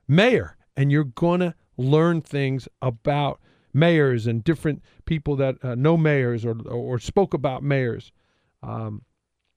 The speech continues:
a book also I read last year, and I have it here with me, Talk Like ted, The Nine Public Speaking Secrets of the World's Top Minds, written by Carmine Gallo, is a great book.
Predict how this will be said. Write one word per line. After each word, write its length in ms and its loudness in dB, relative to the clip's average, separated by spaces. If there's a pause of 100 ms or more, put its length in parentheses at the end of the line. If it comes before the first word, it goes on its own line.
(220)
a 80 2
book 320 2
also 320 2
I 100 2
read 460 0 (100)
last 440 -2
year, 180 0
and 100 -2
I 60 -8
have 200 -4
it 80 -6
here 200 0
with 240 -4
me, 200 -2 (440)
Talk 480 0
Like 340 0
ted, 400 0 (540)
The 100 0
Nine 400 2
Public 380 -2
Speaking 420 -6
Secrets 500 -8
of 140 -4
the 80 -4
World's 400 -2
Top 260 -8
Minds, 480 -2
written 280 -4
by 180 -2
Carmine 760 -2
Gallo, 580 0 (440)
is 200 2
a 40 2
great 460 -2
book. 380 -2